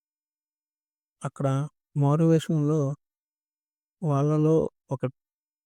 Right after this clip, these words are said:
టీమ్ మెంబర్‌గా ఉన్న లేడీ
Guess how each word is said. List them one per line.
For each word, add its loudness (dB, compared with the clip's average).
టీమ్ 4
మెంబర్‌గా 0
ఉన్న 0
లేడీ 4